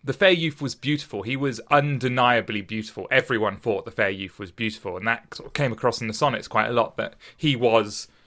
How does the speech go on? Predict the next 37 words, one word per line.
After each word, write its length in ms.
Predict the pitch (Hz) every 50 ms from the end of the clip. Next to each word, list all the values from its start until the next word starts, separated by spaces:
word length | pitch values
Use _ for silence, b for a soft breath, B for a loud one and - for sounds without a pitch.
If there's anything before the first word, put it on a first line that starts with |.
| _ _ _ _ - -
the 200 | 110 113 123 117
epitome 560 | - - - 156 147 - 135 120 110 107 107
of, 300 | 107 104 104 101 90 -
of 380 | - 101 107 104 107 - - _ _ _ _ _ _ _ _ _ _ _ _ _ _ -
cultural 560 | - - 147 143 139 - - - 117 110 107
beauty. 520 | 107 104 120 131 135 127 - - - - - _ _ _ _ _ _ _ _ _ - 131
And 100 | 127 127
I 40 |
think 420 | 120 - 165 139 135 - - 131 110
the 180 | 131 131 127
Dark 380 | 120 110 - 143 143 139 - -
Lady, 320 | 135 131 131 131 127 120
in 120 | 113 113 107
contrast 500 | - 139 139 139 - 123 107 104 - -
to 40 | 120
that, 140 | 113 107 104
is 100 | 110 -
him 300 | - 156 139 123 120 b b b b b b -
picking 300 | - 139 - - 127 117
someone 300 | - 127 120 117 117 110
who 100 | 113 117
doesn't 380 | 110 107 160 160 147 143 104
fit 280 | - - 123 - - -
that 160 | - - -
conventional 540 | - 117 110 107 110 110 110 - - 110 104
style 340 | - - 110 104 101 107 107
of 80 | 104
beauty 460 | - 113 107 107 - - 104 104 107 - -
and 260 | - 110 117 113 -
going, 380 | - 123 117 113 110 110 107 - _ _ _ _ _ _ _ _ -
"But 160 | - 127 113
you 240 | 117 120 117 120 -
are 200 | 127 127 127 127
still 260 | 120 - - 131 120
beautiful 520 | 113 104 123 123 117 - - - - 110 104
because 480 | - 117 110 - - 123 110 104 101
of." 420 | 110 117 117 104 - - - -